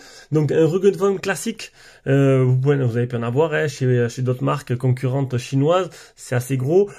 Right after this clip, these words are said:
assez imposant. Là, on va dire que ils ont pris un téléphone assez récent. Ils lui ont mis une coque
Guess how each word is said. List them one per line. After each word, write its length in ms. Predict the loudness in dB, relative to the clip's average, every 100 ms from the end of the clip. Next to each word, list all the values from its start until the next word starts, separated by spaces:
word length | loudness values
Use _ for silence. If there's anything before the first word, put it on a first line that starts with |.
| -14 -6
assez 280 | -4 0
imposant. 540 | 2 2 2 2 2 0
Là, 440 | 2 2 2 0 -2
on 640 | -2 0 0 -2 -2 -2
va 140 | -2 0
dire 240 | 0 0
que 200 | 0 0 -4 -16 -10
ils 180 | -2 2
ont 40 | 2
pris 140 | 0
un 100 | -4
téléphone 560 | -2 -4 -2 -2 -2 -6 _ _ -12 -10
assez 220 | -6 -6
récent. 460 | -6 -4 -6 -6 -12 -20 -8
Ils 120 | -2 4
lui 80 |
ont 60 | 4
mis 100 | 4
une 140 | 0
coque 400 | 2 0 -2 -18